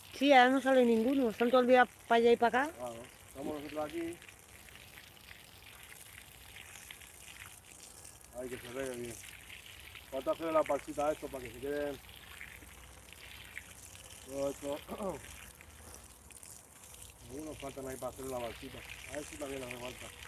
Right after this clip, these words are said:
Speaker 2: Ay, que se vea bien.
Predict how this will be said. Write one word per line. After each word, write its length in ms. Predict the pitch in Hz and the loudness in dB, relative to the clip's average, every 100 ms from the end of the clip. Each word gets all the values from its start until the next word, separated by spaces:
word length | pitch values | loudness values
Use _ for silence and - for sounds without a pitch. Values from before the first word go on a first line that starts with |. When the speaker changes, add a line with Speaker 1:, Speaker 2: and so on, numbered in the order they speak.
| - - - - - - - - - - - - - - - - - - - - - - - - - - - - - - - - - - - 120 | -14 -16 -18 -18 -16 -16 -18 -20 -18 -18 -16 -16 -18 -18 -20 -20 -20 -20 -20 -20 -18 -18 -18 -20 -20 -20 -18 -18 -16 -16 -16 -18 -18 -18 -16 -14
Speaker 2:
Ay, 80 | 120 | -12
que 100 | 120 120 | -12 -10
se 60 | 127 | -8
vea 100 | 131 | -8
bien. 240 | 123 120 | -8 -10